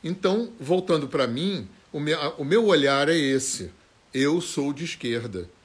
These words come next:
sou de centro-esquerda. Né? Pra mim, o sistema ideal pro planeta seria um sistema capi-, soci-, uma socia-, um socialismo capitalista democrático, né?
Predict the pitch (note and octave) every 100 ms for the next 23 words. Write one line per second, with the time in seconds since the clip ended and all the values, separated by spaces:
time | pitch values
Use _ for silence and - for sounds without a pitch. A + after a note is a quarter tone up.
0 | _ - - G#2 G2+ C3 - A2+ G#2+ G#2+
1 | D3+ - F#3 D3+ G#2 E2+ D#2 _ _ _
2 | _ _ _ _ _ _ _ - G#2 A#2
3 | B2 G#2+ G#2 A2+ F3 D#3+ - - - G#2+
4 | A#2+ E3 F#3+ - _ - C3 C3+ B2+ A2+
5 | A2+ C#3 - F3 D#3 B2+ C3 F3 - G#3
6 | C#3 D3 G3 G3+ D#3+ - F#3+ - A#2+ C3
7 | F3+ F#3+ - - _ - - - - -
8 | F#3+ F#3+ G3 D3 C#3 F#3+ F#3 F#3 E3+ C#3+
9 | - G3 G3 D#3 C#3 C#3+ C3 B2+ D3 -
10 | C#3 F3+ D#3 F3 - F#3 G3+ A#3 B3+ F3
11 | D3+ - - - - - C3 C3+